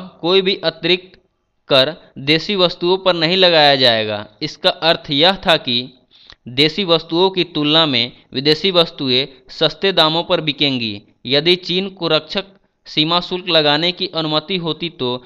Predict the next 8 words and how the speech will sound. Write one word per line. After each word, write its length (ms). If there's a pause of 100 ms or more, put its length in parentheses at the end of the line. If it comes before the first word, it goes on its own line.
(160)
शायद 380
वह 160
स्वयं 380
अपना 300 (120)
उद्योग 360
बढ़ा 280
लेता। 420 (380)
शिमोनोसेकी 960